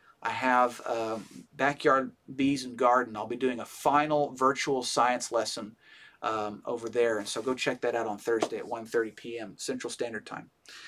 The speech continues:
That's all I have for today. May God bless you, and I hope that you are, uh,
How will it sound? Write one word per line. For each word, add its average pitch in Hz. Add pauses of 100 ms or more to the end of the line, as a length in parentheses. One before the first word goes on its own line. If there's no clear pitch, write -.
(380)
That's 147
all 170
I 190
have 196
for 190
today. 214 (180)
May 143
God 151
bless 160
you, 247 (220)
and 135
I 127
hope 160
that 131
you 135
are, 120
uh, 113